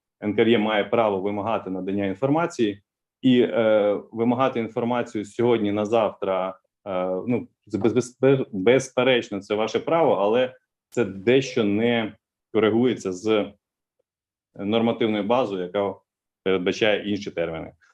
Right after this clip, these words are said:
Е, відповідь була надана. Е, я не знаю, чому пан Зеленюк про це не сказав. Вона, е, датована дев'ятнадцятим числом,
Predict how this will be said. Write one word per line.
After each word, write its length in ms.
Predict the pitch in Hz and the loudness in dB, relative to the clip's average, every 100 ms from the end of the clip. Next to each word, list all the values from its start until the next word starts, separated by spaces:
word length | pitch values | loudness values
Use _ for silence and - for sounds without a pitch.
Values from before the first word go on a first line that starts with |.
| _ _ - | _ _ -2
Е, 320 | 98 98 95 | 2 4 2
відповідь 380 | 107 170 139 113 | 4 4 4 2
була 180 | 113 117 | 2 2
надана. 460 | 143 156 135 113 - _ _ _ _ _ _ _ | 2 0 -2 -4 -8 _ _ _ _ _ _ _
Е, 520 | 113 104 101 98 98 98 | -2 0 2 0 -2 -2
я 260 | 120 127 | -2 -2
не 160 | 117 113 | -4 -4
знаю, 220 | 117 117 | -4 -4
чому 220 | 101 110 | -4 -4
пан 180 | 107 110 | -2 0
Зеленюк 360 | 101 107 110 101 | 2 0 0 0
про 120 | 101 | -4
це 120 | 110 | -2
не 100 | 104 | -6
сказав. 480 | 101 135 175 190 190 _ _ _ _ _ _ _ _ | -4 0 2 0 -2 _ _ _ _ _ _ _ _
Вона, 1120 | 101 104 110 113 90 113 101 98 98 95 92 | -2 2 2 2 -2 -4 -2 -2 -2 -4 -6
е, 40 | 95 _ _ 104 | -10 _ _ -2
датована 440 | 107 117 110 98 | 0 2 2 2
дев'ятнадцятим 680 | 95 104 110 107 98 - 95 | 2 2 2 0 -2 -4 -8
числом, 540 | - - 165 165 - | -6 0 0 0 -8